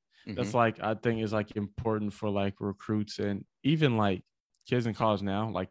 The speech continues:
Speaker 1: you just never wanna burn a bridge with a
Speaker 2: Yes.
Speaker 1: coach or somebody
Speaker 2: Mm-hmm.
Speaker 1: recruiting you.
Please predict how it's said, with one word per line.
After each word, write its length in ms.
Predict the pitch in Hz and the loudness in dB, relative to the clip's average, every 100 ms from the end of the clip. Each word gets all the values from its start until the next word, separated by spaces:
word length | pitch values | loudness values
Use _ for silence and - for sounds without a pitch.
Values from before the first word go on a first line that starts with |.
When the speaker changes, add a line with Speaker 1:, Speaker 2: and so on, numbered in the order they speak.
| - | -4
Speaker 1:
you 100 | 160 | -2
just 200 | 139 104 | -2 -2
never 360 | 104 123 147 | 0 0 2
wanna 240 | 131 131 98 | 0 0 0
burn 240 | 107 117 | 0 0
a 40 | |
bridge 400 | 92 107 110 101 - - _ - | 0 2 2 0 -10 -20 _ -2
with 140 | 110 | 2
a 40 | 104 | 2
Speaker 2:
Yes. 80 | |
Speaker 1:
coach 260 | 98 92 - | 2 0 0
or 220 | 98 92 | -2 -2
somebody 280 | 95 101 95 | -2 0 0
Speaker 2:
Mm-hmm. 140 | 92 | 2
Speaker 1:
recruiting 240 | 92 - 87 | 2 0 -2
you. 120 | 85 | -6